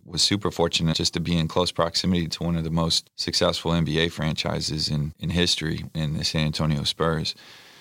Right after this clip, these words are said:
Coming up in San Antonio, I developed this incredible love for the game of basketball.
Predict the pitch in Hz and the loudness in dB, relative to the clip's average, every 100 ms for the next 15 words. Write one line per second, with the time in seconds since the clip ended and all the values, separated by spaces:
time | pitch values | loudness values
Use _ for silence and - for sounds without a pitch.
0 | - _ _ - 95 95 95 - 78 92 | -20 _ _ -4 2 4 2 0 0 2
1 | 87 82 92 95 85 82 78 - - _ | 2 2 4 4 4 2 -2 -10 -20 _
2 | - 82 78 85 85 - 78 80 76 85 | -6 -4 2 4 4 2 0 0 2 2
3 | 82 78 80 82 78 - - - 80 78 | 2 2 2 2 0 -6 -12 -2 0 2
4 | 78 78 _ _ _ - 85 80 78 78 | 0 -6 _ _ _ -2 0 2 0 0
5 | 80 80 73 71 67 | 0 0 -4 -4 -4